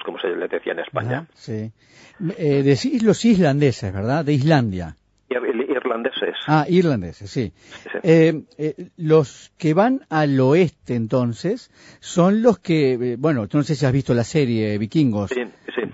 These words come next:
Speaker 1: sí.
Speaker 2: Bueno, es la, es el camino que nos está mostrando de alguna forma esta serie, ¿verdad?
Speaker 1: Eh, bueno, en esta serie llega solo a, hasta Inglaterra.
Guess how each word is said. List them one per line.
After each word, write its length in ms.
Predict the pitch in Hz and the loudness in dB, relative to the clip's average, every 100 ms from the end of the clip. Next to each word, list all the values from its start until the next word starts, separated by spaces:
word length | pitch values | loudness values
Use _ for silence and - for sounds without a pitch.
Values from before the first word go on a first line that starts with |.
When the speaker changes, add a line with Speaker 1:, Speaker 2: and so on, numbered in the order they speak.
| - | -8
Speaker 1:
sí. 60 | - | 0
Speaker 2:
Bueno, 200 | 165 120 - - | 2 2 -2 0
es 180 | 160 156 | 4 6
la, 120 | 202 | 6
es 260 | 175 175 220 | 6 4 4
el 100 | 196 | 4
camino 380 | 170 180 196 | 4 4 4
que 80 | 196 | 4
nos 100 | 156 | 2
está 160 | 131 160 | 2 2
mostrando 360 | 160 170 175 | 2 2 2
de 40 | 165 | 2
alguna 200 | 156 143 | 2 2
forma 260 | 151 160 | 2 0
esta 140 | 180 127 | 0 -2
serie, 340 | - 147 95 | 0 0 0
¿verdad? 320 | 95 110 151 - _ _ _ _ _ - | -6 -6 -6 -10 _ _ _ _ _ -4
Speaker 1:
Eh, 200 | 123 120 | -2 0
bueno, 180 | 156 147 | 0 -2
en 140 | 123 | -2
esta 160 | 113 135 | -4 -4
serie 160 | 139 143 - | -2 -4 -4
llega 220 | 127 123 - | -4 -4 -2
solo 320 | 131 127 120 | -2 0 0
a, 240 | 110 107 101 | 0 0 -2
hasta 180 | - | -4
Inglaterra. 500 | 104 101 - - 92 | -4 -4 -4 -4 -6